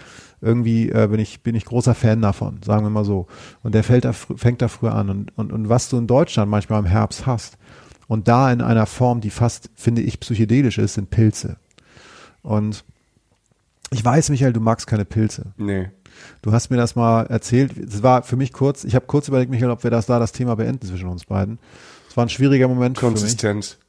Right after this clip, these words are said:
Speaker 1: Ja, es
Speaker 2: Das
Speaker 1: ist
Speaker 2: ist bei mir reine Konsistenz.
Speaker 1: Aber
Speaker 2: Also
Speaker 1: es
Speaker 2: wenn, wenn,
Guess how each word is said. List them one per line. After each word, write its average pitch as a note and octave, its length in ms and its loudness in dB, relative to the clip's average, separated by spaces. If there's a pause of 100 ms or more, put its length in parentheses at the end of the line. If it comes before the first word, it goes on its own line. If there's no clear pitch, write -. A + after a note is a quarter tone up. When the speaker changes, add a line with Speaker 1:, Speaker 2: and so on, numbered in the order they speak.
Speaker 1:
Ja, A#2 240 2 (180)
es A2 100 0
Speaker 2:
Das - 60 -2
Speaker 1:
ist B2+ 60 -4
Speaker 2:
ist G#2+ 120 -8
bei A#2 80 0
mir G#2 220 0
reine G#2 200 -2
Konsistenz. F#2+ 680 -8 (360)
Speaker 1:
Aber B2+ 100 2
Speaker 2:
Also B2+ 120 4
Speaker 1:
es A#2+ 60 -2
Speaker 2:
wenn, C#3+ 280 0
wenn, C3+ 200 0